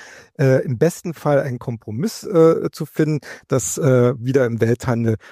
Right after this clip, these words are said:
qua-, quasi Waffengleichheit herrscht, also dass, dass amerikanische Firmen Zugang nach China bekommen, so wie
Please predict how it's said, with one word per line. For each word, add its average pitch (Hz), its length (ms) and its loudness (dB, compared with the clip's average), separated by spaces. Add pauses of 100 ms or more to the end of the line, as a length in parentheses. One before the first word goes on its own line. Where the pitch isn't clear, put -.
(140)
qua-, 120 340 0
quasi 110 360 -2 (340)
Waffengleichheit 165 960 0
herrscht, 170 360 -2
also 123 200 -2
dass, 113 320 -4 (280)
dass 113 160 -2
amerikanische 123 600 -2
Firmen 123 300 0
Zugang 123 300 0
nach 101 180 -4
China 214 300 2
bekommen, 165 440 -2
so 139 320 2
wie 135 200 -2